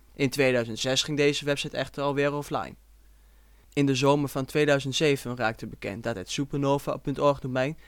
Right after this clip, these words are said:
door Slomkek aan de Pirate Bay was geschonken. Op twintig augustus tweeduizend zeven kwam de nieuwe Supernova terug online,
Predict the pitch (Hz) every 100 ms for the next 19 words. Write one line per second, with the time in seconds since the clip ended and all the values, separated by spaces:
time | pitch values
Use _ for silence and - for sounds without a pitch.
0 | - - 117 - 135 143 - 156 - 110
1 | 123 - 160 151 117 - - - - -
2 | - - - - - _ _ - _ -
3 | _ _ _ - - 143 127 170 165 160
4 | 147 165 160 127 - 143 143 139 147 -
5 | 139 120 156 - 120 110 113 135 151 -
6 | 143 151 135 123 127 143 - 123 - 131
7 | 135 95